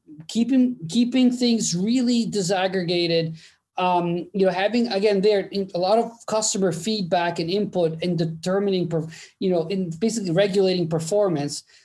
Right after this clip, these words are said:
Uh, you know, so everybody, like, Hire reports to the customer. You know, disag-, you know, keep disaggregating big units into small units, uh,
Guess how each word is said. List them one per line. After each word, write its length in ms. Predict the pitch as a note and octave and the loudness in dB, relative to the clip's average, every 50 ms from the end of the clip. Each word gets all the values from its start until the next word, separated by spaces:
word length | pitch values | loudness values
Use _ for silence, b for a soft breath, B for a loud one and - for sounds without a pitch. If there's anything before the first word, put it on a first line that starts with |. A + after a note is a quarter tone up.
| b b b _ _ - | b b b _ _ -4
Uh, 160 | E3+ E3 E3 | -2 0 0
you 100 | F#3 F#3+ | 0 0
know, 40 | F#3 | 0
so 160 | - G#3 G3 | 0 2 2
everybody, 380 | G3+ G#3+ A#3 A#3 A3 G#3+ G3+ | 2 4 2 2 2 2 2
like, 160 | F#3 F3 E3 D#3+ | 2 0 0 0
Hire 240 | E3 F#3+ F#3+ F3+ | 0 0 0 2
reports 340 | E3+ E3 D#3+ D#3+ F#3+ F#3 F3+ | 2 0 0 0 -2 -2 -2
to 60 | - | -2
the 100 | D#3+ D#3+ | -4 -4
customer. 640 | D#3+ F#3 F3+ E3+ E3 - F#3 D3+ C#3 C#3 C#3 C#3 b b b b b b - | -2 -2 -2 -2 -2 -2 -2 -2 -2 -2 -4 -6 b b b b b b -4
You 140 | G3 G3 F3 | 0 0 2
know, 60 | D#3+ | 2
disag-, 480 | D#3 F3+ F#3 D#3+ G3 G3+ A3 A3+ A3+ | 2 0 0 2 2 2 2 0 0
you 80 | A3+ A3+ | 0 -2
know, 160 | G#3+ - - - | -2 -2 -4 0
keep 320 | - D4+ D#4+ D#4+ - - | 4 4 4 4 2 -2
disaggregating 880 | B3+ F3+ G#3+ G#3 F#3 G#3+ G#3 G#3 G#3+ G#3 G#3 G3+ G#3+ G#3 G3+ G3 F#3 D#3+ | -6 -4 -2 0 2 2 2 2 0 0 0 0 2 2 2 0 0 0
big 160 | - G#3 G#3 F3 | 0 -2 -2 -2
units 380 | F3 G3 F#3+ F#3 F#3 E3+ F3 | 0 0 2 2 0 0 -2
into 140 | D#3+ D#3+ E3 | -4 -6 -6
small 300 | D#3+ - G3 F#3+ F#3+ F#3 | -6 -4 -2 0 0 2
units, 520 | F#3 F3+ F3+ E3+ E3 E3 D#3+ D#3+ D#3+ - b b b b b b b _ _ - | 2 0 0 0 2 0 0 -2 -4 -6 b b b b b b b _ _ -2
uh, 180 | F3 E3+ E3+ | 0 0 0